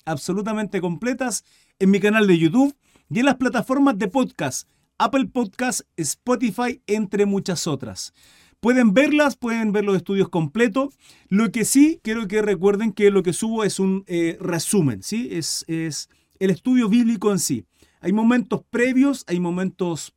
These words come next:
post del estudio donde, eh, oramos, hay solicitudes de oración, eh,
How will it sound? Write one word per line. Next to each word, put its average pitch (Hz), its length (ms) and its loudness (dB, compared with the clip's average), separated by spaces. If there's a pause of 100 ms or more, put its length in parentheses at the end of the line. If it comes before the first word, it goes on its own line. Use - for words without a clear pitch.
post 226 360 -4
del 196 200 -4
estudio 233 480 -2
donde, 202 420 0 (440)
eh, 165 280 -4
oramos, 220 880 2
hay 156 140 -2
solicitudes 160 560 -2
de 156 180 -2
oración, 208 720 -2 (760)
eh, 147 500 2